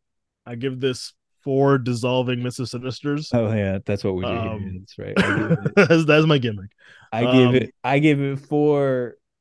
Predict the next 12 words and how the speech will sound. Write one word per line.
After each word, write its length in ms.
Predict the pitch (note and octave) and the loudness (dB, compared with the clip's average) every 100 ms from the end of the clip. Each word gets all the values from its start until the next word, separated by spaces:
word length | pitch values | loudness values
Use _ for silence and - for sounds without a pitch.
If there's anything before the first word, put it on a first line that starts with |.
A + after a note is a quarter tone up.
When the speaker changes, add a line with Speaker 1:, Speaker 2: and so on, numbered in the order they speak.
| - C#3 | -18 -8
Speaker 2:
Gambit 380 | C3 C3+ C3 C3 | -4 -2 -2 -2
not 240 | B2 A#2 | -4 -4
going 260 | A#2+ A2+ A2+ | -2 -2 -2
where 120 | A2 | -2
he's 140 | A#2 | -2
not 200 | A2 G2+ | -4 -4
invited. 400 | G#2 G#2 G#2+ C#3 - - - | -4 -6 -6 -6 -10 -10 -2
<laughs> 0 | |
Speaker 1:
<laughs> 1040 | - - - G3 F#3+ G#3 D#4+ G3+ - G3+ - F#3+ _ - - - - - | 0 0 0 0 2 0 2 -2 -2 -6 -6 -14 _ -12 -12 -20 -20 -20
Four 480 | - - E3 E3+ F3 | -8 4 8 10 8
comatose 680 | E3+ F3+ D#3+ D#3 - E3+ C#3+ | 6 2 4 4 4 4 4
Gambits. 640 | C3+ C3+ C#3 D3 - F3+ | 0 -2 -2 -6 -8 0